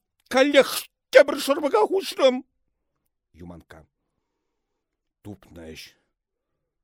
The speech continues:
Шӑрпăк ҫурать. Пит нумай узӑ паре вӑлсана. Калама та ҫук. Ухатер.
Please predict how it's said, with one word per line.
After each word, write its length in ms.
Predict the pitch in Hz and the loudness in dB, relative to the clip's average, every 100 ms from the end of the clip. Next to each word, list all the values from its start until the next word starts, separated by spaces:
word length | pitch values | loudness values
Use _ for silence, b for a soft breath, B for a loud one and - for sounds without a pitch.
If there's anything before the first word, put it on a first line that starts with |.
| _ - | _ -16
Шӑрпăк 440 | - 110 71 - | -12 -12 -14 -20
ҫурать. 420 | - 85 - _ _ _ _ _ _ _ _ _ _ _ _ | -20 -20 -20 _ _ _ _ _ _ _ _ _ _ _ _
Пит 240 | 139 139 | -18 -16
нумай 300 | 98 107 107 | -16 -12 -10
узӑ 240 | 110 113 104 | -10 -12 -8
паре 240 | 123 127 | -8 -8
вӑлсана. 480 | 107 98 101 87 - _ _ _ _ _ | -10 -14 -14 -16 -20 _ _ _ _ _
Калама 420 | - 135 120 143 | -10 -8 -8 -8
та 120 | 123 | -10
ҫук. 280 | 101 90 _ _ _ _ _ _ _ _ _ _ _ _ _ _ - | -16 -20 _ _ _ _ _ _ _ _ _ _ _ _ _ _ -20
Ухатер. 540 | 110 98 78 69 - | -18 -18 -18 -20 -20